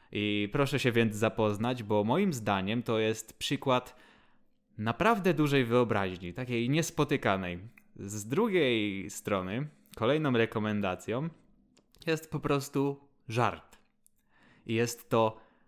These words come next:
miecz obosieczny żartów, bo to jest albo party shaker, albo party killer.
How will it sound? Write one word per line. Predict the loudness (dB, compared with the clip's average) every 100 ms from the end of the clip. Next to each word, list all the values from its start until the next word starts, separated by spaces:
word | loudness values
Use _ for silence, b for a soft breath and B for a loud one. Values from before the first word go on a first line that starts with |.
| b b -2
miecz | 2 2 0
obosieczny | 2 2 4 2 2 -2
żartów, | 0 -2 -4 -8 -16 -20 -10
bo | -4
to | 0
jest | -2 -2 0
albo | 2 2
party | 2 2 2 -2 -2
shaker, | 0 -2 -2 -4 -4 -10 _ -16 -8
albo | -4 -4
party | -2 -2 -4 -6
killer. | -4 -2 -2 -4